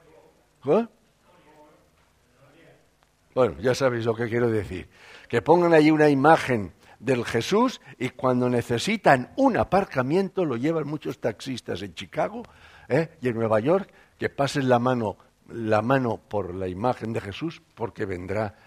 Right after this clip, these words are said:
el aparcamiento rápido. Los políticos no encasillan a Dios, la socialdemocracia cristiana.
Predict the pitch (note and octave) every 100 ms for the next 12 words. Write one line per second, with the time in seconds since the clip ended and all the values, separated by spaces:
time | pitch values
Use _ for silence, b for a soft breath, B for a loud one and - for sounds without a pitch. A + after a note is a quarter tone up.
0 | b G#2+ G2 - F#2+ - F#2 G2+ F2+ F#2+
1 | D2+ - D#2 - _ _ _ _ _ _
2 | _ _ _ _ _ _ b b b _
3 | C#2+ E2+ - F2+ G#2 A2 B2+ D#3 - G#2
4 | G2+ G2 G#2+ G2+ A2+ G#2+ G#2+ A2 G#2+ C#3+
5 | - - _ - A#2 G#2 - G#2 F#2+ -
6 | C3 C3+ F#3 - - _ A2 G#2 G2 -
7 | A#2+ - C#3 - - A#2+ - - - B1+